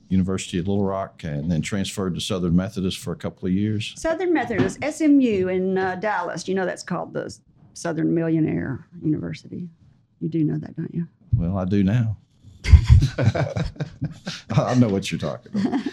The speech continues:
Speaker 2: That's the
Speaker 1: It was
Speaker 2: nickname for S M U.
Speaker 1: it, it is. It's, it's, it was a good school.
Speaker 2: It is a
Speaker 1: Uh,
Speaker 2: great school. The Mustangs.
Speaker 1: Yes.
Speaker 2: You're surprised I know that, probably.
Speaker 1: Oh, no.
Speaker 2: Mm-mm. Um, you met your wife at, at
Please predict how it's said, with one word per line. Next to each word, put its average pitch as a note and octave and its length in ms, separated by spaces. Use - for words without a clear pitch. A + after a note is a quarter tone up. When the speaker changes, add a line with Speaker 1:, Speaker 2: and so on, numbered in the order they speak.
Speaker 2:
That's B4+ 200
the - 120
Speaker 1:
It A#4+ 60
was - 220
Speaker 2:
nickname C#4+ 220
for A3 100
S A3+ 220
M G3 180
U. F#3+ 80
Speaker 1:
it, E3+ 160
it D3+ 120
is. D#2 360
It's, A#2 260
it's, A2+ 220
it A#2+ 80
was C3 180
a G#2 40
good G2 200
school. F2 460
Speaker 2:
It G3 120
is F#3+ 100
a F3+ 40
Speaker 1:
Uh, - 20
Speaker 2:
great E3 260
school. - 300
The G3+ 80
Mustangs. C#3 640
Speaker 1:
Yes. - 420
Speaker 2:
You're F3+ 80
surprised E3+ 380
I E3+ 80
know - 160
that, - 200
probably. - 360
Speaker 1:
Oh, G3 120
no. F2+ 300
Speaker 2:
Mm-mm. F#3+ 240
Um, F#3 480
you F3+ 120
met F#3+ 300
your F#3 80
wife F#3 360
at, G#3+ 80
at G3+ 100